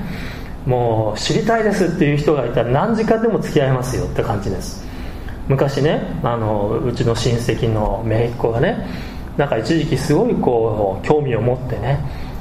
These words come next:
「聖書のお話して、どんなこと言ってんの？」とかっ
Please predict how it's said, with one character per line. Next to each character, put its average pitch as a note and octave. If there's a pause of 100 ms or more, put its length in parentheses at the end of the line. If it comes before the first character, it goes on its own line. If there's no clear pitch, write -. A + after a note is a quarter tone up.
(100)
「聖 C#3
書 -
の B2
お D3+
話 C3+
し -
て、 C#3+ (600)
ど D3+
ん D#3+
な D3+
こ D3
と C#3+
言 A#2+
っ -
て -
ん A#2+
の？」 G#2+
と A#2
か G2+
っ -